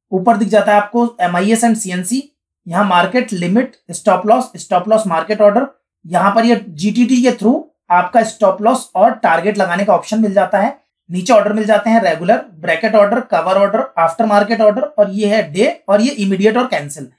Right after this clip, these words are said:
तो इतने सारे options मिल जाते हैं। एक एक option मैं आपको समझाने वाला हूँ, live trade करके दिखाने वाला हूँ, तो आप ध्यान से समझिएगा।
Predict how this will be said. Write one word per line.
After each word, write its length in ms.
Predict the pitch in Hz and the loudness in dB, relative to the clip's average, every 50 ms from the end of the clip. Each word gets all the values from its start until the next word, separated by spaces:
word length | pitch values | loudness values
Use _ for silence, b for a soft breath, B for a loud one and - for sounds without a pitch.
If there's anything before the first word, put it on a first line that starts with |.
| _ _ _ _ - | _ _ _ _ -10
तो 100 | 262 - 226 | -8 -6 -6
इतने 300 | 208 - 277 277 311 269 | -6 -2 0 0 0 2
सारे 240 | - 240 214 226 214 | 2 2 2 4 2
options 380 | 190 - - - 233 233 220 | 2 0 -2 -4 -4 -4 -2
मिल 140 | 220 226 208 | -2 -2 0
जाते 280 | 196 208 196 190 - 226 | 2 0 0 0 -2 -2
हैं। 180 | 226 247 269 277 _ _ _ _ - _ 220 | -4 -4 -4 -6 _ _ _ _ -14 _ -4
एक 160 | 247 233 302 | -4 -2 -2
एक 120 | 320 294 | -2 0
option 280 | 240 233 226 - 240 233 | 0 0 0 0 -2 0
मैं 80 | 220 | 0
आपको 200 | 202 196 - 247 - | 0 0 0 -2 -4
समझाने 400 | - 196 170 156 165 175 202 214 | -4 -4 -4 -2 -2 0 0 0
वाला 220 | 202 196 190 202 | 0 2 2 2
हूँ, 200 | 202 226 214 175 | 2 2 0 0
live 260 | 170 170 240 254 269 - - | -2 -2 -2 -2 -2 -4 -2
trade 260 | 208 214 220 233 220 | 0 0 0 0 0
करके 200 | 233 226 226 226 | -4 -2 -4 -4
दिखाने 320 | 202 196 - 196 190 190 | -6 -6 -8 -6 -6 -4
वाला 200 | 190 185 175 185 | -2 -2 -2 -2
हूँ, 140 | 202 262 - _ _ _ _ _ _ - | -4 -6 -6 _ _ _ _ _ _ -14
तो 60 | 202 | -8
आप 220 | 175 220 247 - - 170 | -6 -4 -4 -6 -8 -6
ध्यान 220 | 151 180 185 196 | -2 0 0 0
से 80 | 196 220 | 0 0
समझिएगा। 540 | - 196 175 170 165 170 165 156 151 156 | -2 -4 -6 -6 -6 -6 -4 -4 -4 -6